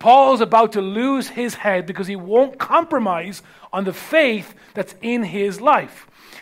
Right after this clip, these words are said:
And he writes his letter from prison, first of all, to thank the Philippian church for their generosity. Because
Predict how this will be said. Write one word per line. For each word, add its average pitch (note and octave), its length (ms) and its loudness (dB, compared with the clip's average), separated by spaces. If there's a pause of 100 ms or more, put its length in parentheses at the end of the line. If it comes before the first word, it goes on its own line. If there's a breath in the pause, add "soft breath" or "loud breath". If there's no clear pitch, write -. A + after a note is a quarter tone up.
And A3 80 -6
he A#3 80 0
writes C#4+ 300 4
his A#3+ 120 -6
letter A#3+ 180 4
from C#4+ 340 2
prison, G3+ 300 -2
first C#4 280 2
of C#4 60 2
all, A3+ 180 4 (160 loud breath)
to A#3 140 -4
thank D4+ 500 0 (180 loud breath)
the G#3 100 -6
Philippian A#3 500 -2
church F#3 340 -4 (140 soft breath)
for B3+ 240 4
their A#3+ 100 6
generosity. G3+ 640 2
Because D#3+ 320 0